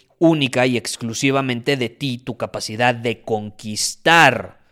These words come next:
Ahí está la clave. Por eso las personas que son parte de esta comunidad tienen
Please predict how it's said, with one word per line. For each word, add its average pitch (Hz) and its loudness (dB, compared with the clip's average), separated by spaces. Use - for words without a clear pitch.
Ahí 165 6
está 175 6
la 170 6
clave. 170 6
Por 165 4
eso 254 10
las 240 10
personas 208 6
que 156 0
son 180 2
parte 180 6
de 170 6
esta 180 2
comunidad 180 8
tienen 143 0